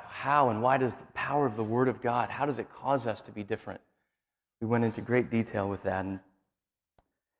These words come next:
then we talked about delighting in the wisdom of God's process. That was a couple weeks ago where Robert talked about how God is at work in us, both to will and to work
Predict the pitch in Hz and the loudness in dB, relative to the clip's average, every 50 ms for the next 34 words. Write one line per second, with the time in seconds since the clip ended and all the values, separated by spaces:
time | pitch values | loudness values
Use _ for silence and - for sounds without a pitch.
0 | _ _ _ _ - 117 123 139 139 147 151 147 139 139 127 117 117 110 120 123 | _ _ _ _ 2 6 6 6 6 6 4 4 6 4 6 6 8 8 10 10
1 | 131 131 117 110 104 107 113 123 117 123 127 113 113 110 120 107 107 - - - | 8 8 6 6 6 8 6 6 6 4 2 0 0 0 0 0 0 -2 -4 -14
2 | - 113 107 117 - - - 95 90 - - - - - 104 107 - 107 107 98 | -12 -6 -6 -6 -4 -4 -8 -8 -10 -10 -16 -18 -16 -12 -12 -10 -10 -10 -12 -12
3 | - _ - 123 - - 110 110 113 110 - 107 101 101 95 92 95 95 92 - | -14 _ -16 -16 -10 -6 -4 -2 -4 -4 -6 -6 -2 -2 -2 0 0 -2 -4 -6
4 | - - - - _ _ _ - 113 110 110 104 - - 120 110 - - 110 107 | -10 -20 -20 -20 _ _ _ -2 0 0 0 0 -2 0 0 0 0 2 0 0
5 | 101 107 113 107 98 104 120 117 123 127 123 117 101 104 110 104 110 107 113 120 | 0 0 -4 -4 2 4 6 8 10 10 8 8 4 2 0 0 2 4 6 6
6 | 120 120 - - - 123 120 120 120 - 117 107 101 - - - - - - - | 6 4 2 -6 -4 -2 -2 -2 -2 -2 -2 -2 -2 -2 -6 -6 -6 -8 -10 -12
7 | _ _ _ _ _ _ _ _ _ - - 120 117 - - 117 104 98 113 120 | _ _ _ _ _ _ _ _ _ -4 -2 -2 -2 -2 -4 -6 -4 0 2 4
8 | 127 135 135 131 - - 123 117 - - 113 107 101 98 92 87 - | 4 6 4 4 2 -2 -6 -8 -6 -6 -6 -2 0 0 0 0 -4